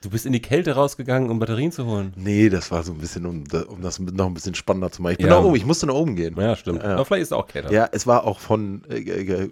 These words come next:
Speaker 2: von der Reihenfolge gar nicht so richtig, ne? Ich habe ja Prosecco erst angefangen zu trinken, als wir aufgenommen haben.
Speaker 1: Das weiß
Speaker 2: Aber,
Speaker 1: ich doch nicht mehr.
Speaker 2: aber es,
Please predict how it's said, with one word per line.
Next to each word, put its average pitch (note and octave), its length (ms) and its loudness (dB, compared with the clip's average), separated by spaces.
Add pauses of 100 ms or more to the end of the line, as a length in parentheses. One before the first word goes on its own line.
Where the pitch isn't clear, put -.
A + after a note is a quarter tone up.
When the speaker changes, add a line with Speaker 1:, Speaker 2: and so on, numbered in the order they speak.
Speaker 2:
von G#2 200 -2
der F#2+ 120 0
Reihenfolge G2 560 0
gar F2+ 160 0
nicht F2 140 -4
so - 80 -6
richtig, E2 360 -6
ne? G2 260 -4
Ich A2 120 -8
habe F#2+ 160 2
ja F2 60 2
Prosecco - 420 -2
erst E2 140 0
angefangen F2+ 360 -6
zu E2+ 120 -6
trinken, F2 260 -4
als D#2+ 180 -8
wir D2+ 160 -2
aufgenommen D#2 480 -4
haben. D2+ 220 -4 (360)
Speaker 1:
Das - 100 -10
weiß E2+ 60 -4
Speaker 2:
Aber, F#2 180 0
Speaker 1:
ich E2+ 100 -10
doch - 80 -10
nicht C#2+ 140 -10
mehr. - 240 -12
Speaker 2:
aber E2+ 120 -2
es, - 220 -4